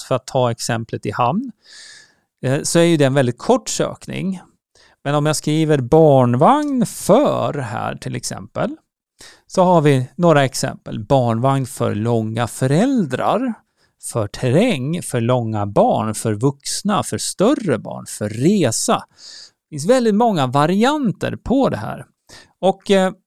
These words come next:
jag använder bara Google här nu när jag gör den här sökningen.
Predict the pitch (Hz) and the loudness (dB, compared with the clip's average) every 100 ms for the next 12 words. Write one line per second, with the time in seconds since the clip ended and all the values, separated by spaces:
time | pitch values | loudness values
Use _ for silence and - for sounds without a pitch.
0 | _ _ _ 190 285 214 170 180 147 117 | _ _ _ 2 2 4 4 4 2 2
1 | 190 247 208 143 123 131 127 127 135 131 | 0 0 -2 -2 -4 -6 -8 -6 -4 -2
2 | 117 113 120 120 113 104 - 139 107 - | 0 0 0 -4 -8 -8 -6 -4 -4 -6
3 | 214 185 123 156 | -6 -6 -6 -8